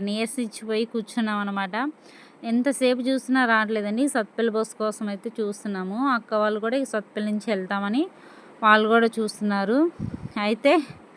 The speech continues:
ఇక్కడ అక్క వా-, ఆ అక్క రాలేదు, పెద్దక్క. ఎందుకంటే మేము వచ్చేసామన్నమాట. ఇంకా వీళ్ళు ఎక్కారా లేదా అని చెప్పి ఇక అక్క వాళ్ళు కూడా వచ్చారన్నమాట. ఇక "రా, టీ తాగి వెళ్తురు కానీ రండి" అని అంటే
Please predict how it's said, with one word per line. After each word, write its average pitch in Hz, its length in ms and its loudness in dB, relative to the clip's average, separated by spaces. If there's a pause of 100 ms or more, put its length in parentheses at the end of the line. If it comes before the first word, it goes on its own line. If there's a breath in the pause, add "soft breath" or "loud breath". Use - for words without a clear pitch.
(500 loud breath)
ఇక్కడ 226 260 4 (840)
అక్క 208 280 -2
వా-, 254 340 6
ఆ 226 160 4
అక్క - 260 -6
రాలేదు, 277 540 8
పెద్దక్క. 226 460 -4
ఎందుకంటే 254 720 -2 (200)
మేము 254 280 0
వచ్చేసామన్నమాట. 226 800 -2
ఇంకా 208 440 -4
వీళ్ళు 226 360 -2
ఎక్కారా 233 480 2
లేదా 226 300 0
అని 220 180 -6
చెప్పి 240 280 -6 (640 loud breath)
ఇక 247 140 -2
అక్క 233 220 4
వాళ్ళు 247 260 6
కూడా 262 160 4
వచ్చారన్నమాట. 208 560 -4
ఇక 214 160 -4
"రా, 208 120 0 (160)
టీ 226 200 -4
తాగి 220 240 0
వెళ్తురు 214 340 -4
కానీ 214 300 -4
రండి" 208 280 -6
అని 214 140 -4
అంటే 208 280 -6